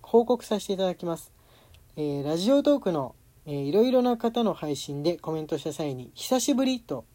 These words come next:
久しく返信をいただくことがあり、初めてな気がするのになんでだろうと思っていたら、スカイさんというユーザーの方がいらっしゃり、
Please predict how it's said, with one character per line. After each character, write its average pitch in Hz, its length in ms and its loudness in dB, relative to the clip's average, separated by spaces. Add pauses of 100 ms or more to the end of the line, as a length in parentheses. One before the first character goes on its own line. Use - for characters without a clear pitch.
(220)
久 - 180 0
し 233 120 -6
く 156 160 -4
返 170 180 -2
信 160 220 -6
を 156 40 -2
い 151 60 -4
た 165 60 0
だ 160 100 0
く - 60 -12
こ 139 100 -8
と 151 120 -2
が 135 80 -2
あ 123 40 -6
り、 117 140 -10 (260)
初 185 240 0
め 285 120 4
て 233 100 2
な 170 100 0
気 - 160 -8
が 147 80 -2
す 160 160 -8
る 156 80 -2
の 143 60 -4
に 127 100 -8
な 175 120 -2
ん 233 80 0
で 220 100 2
だ 139 100 -2
ろ 139 120 -2
う 170 80 -8 (120)
と 143 60 -10
思 139 140 -6
っ 147 40 -8
て - 160 -16
い 113 60 -12
た 127 100 -10
ら、 135 220 -2 (260)
ス - 140 -14
カ 285 120 6
イ 302 120 4
さ 160 200 -2
ん 139 100 -6
と 143 100 -4
い 131 100 -2
う - 40 -6
ユ 165 180 4
ー 165 40 -2
ザ 165 160 0
ー - 20 -6
の 156 120 -6
方 147 240 -4
が 135 80 -4
い 120 100 -8
ら 123 80 -10
っ - 20 -12
し - 140 -14
ゃ 139 60 -4
り、 120 160 -8